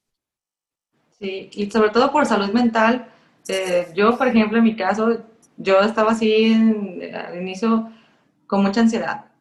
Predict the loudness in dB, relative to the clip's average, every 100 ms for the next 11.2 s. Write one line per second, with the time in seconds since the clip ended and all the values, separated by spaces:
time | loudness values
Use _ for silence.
0 | -8 -2 0 0 -2 -4 -2 0 2 0
1 | -2 -8 -8 -10 -8 -4 -2 0 0 -2
2 | -2 0 0 0 -2 -6 -10 -14 -12 -12
3 | -14 _ _ _ -6 -4 -2 2 6 6
4 | 6 2 -2 -8 -20 _ -6 -4 -4 0
5 | 2 2 2 2 0 0 0 0 0 -2
6 | 0 0 0 0 -2 -2 0 0 -2 -4
7 | -4 -2 0 0 -2 -8 -12 -14 -16 -12
8 | 0 0 2 -4 -2 -2 -2 -4 -6 0
9 | 2 2 0 -4 -8 -2 0 2 2 0
10 | 0 0 2 0 -2 -4 -2 -2 -2 -4
11 | -6 -10